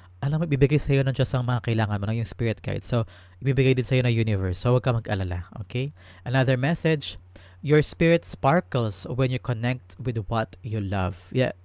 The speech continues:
go for the things that you love. Yung mga bagay na mahalaga sa iyo. Especially here, ma-appreciate ka na with the people, colla-, collaboration. Especially here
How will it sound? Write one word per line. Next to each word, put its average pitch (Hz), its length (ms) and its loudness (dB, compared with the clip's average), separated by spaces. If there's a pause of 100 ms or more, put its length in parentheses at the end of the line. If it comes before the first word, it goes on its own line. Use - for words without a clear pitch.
(160)
go 151 240 8
for 156 160 2
the 147 80 4
things 139 240 2
that - 80 -6
you 135 80 0
love. 101 320 0 (400)
Yung 127 80 -4
mga 127 160 0
bagay 123 240 4
na 120 80 -2
mahalaga 117 240 2
sa 120 160 -2
iyo. 127 80 -2
Especially 143 400 0
here, 170 320 -2
ma-appreciate 131 640 -2
ka 127 80 -2
na 120 160 -4
with 127 240 0
the - 40 -6
people, 127 360 -4
colla-, 120 400 -2
collaboration. 110 880 0 (540)
Especially 120 480 -2
here 120 320 -2